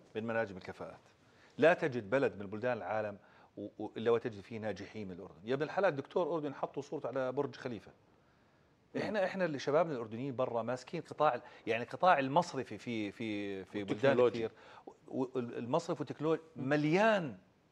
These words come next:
Speaker 1: آه، عندنا كفاءات، عندنا كفاءات. لكن إحنا وعش-، عندنا مشكلة في تهميش الكفاءة. هذه إشكالية. و-، ولذلك أنا برجع بقول لك، إذا ما كان في،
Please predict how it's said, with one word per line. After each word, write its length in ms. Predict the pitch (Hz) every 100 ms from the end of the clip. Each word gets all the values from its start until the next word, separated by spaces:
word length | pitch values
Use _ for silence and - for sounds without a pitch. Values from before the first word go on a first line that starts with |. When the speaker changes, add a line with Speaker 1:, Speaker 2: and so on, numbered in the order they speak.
| -
Speaker 1:
آه، 340 | 113 104 101 - -
عندنا 180 | 156 147
كفاءات، 400 | 107 98 87 - _ _ _ _ -
عندنا 220 | 110 151
كفاءات. 400 | 120 98 95 90 - - - -
لكن 260 | 127 135 240
إحنا 180 | 185 175
وعش-، 240 | 165 170
عندنا 260 | 143 160 160
مشكلة 340 | 165 - 175
في 140 | 160 165
تهميش 440 | 165 156 214 -
الكفاءة. 420 | 92 - 85 76 - _ _ _
هذه 220 | 110 98
إشكالية. 440 | 110 - 104 87 - - - - - -
و-، 320 | 131 131 139
ولذلك 460 | 143 156 196 156
أنا 100 | 156
برجع 260 | 147 143 127
بقول 260 | 107 104 98
لك، 160 | 107
إذا 100 | 180
ما 120 | 190
كان 200 | 170 180
في، 300 | 156 160 147